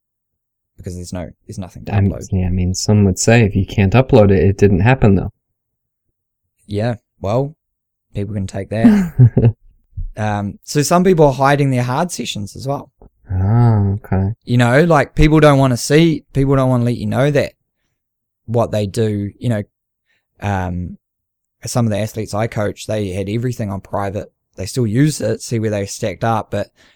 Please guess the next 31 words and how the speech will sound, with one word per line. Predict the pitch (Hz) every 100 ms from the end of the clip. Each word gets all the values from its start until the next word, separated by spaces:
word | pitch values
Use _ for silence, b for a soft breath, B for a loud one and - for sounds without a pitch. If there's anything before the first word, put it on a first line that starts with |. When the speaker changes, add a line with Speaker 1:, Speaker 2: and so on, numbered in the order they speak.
| _
Speaker 1:
they | - 156
didn't | 151 139
want | 127 127 -
other | 123 131
people | 131 123 113
knowing | 113 110 107
what | 104
I | 104 107
was | 101
giving | 104 123 139
them | 175 208 -
in | 107
terms | 107 104
of | 98
a |
training | - 107 104 107
Speaker 2:
Oh, |
Speaker 1:
plan. | 104 101
Speaker 2:
I |
see. | 101 - 98 - _
So | _ - 113
protecting, | 101 104 - 120 - 107 101 98
Speaker 1:
Yeah. | 95
Speaker 2:
um, | 95 98 - - - _
their | 110 107
investment | 104 101 - 98 95 95
in | 101 101 98 - _ _ - -
you. | 113 110 - _ _ - _ _ _ _ _ _ _ - - _ -
Speaker 1:
Yeah. | 135
Speaker 2:
I | 147
guess | 220 -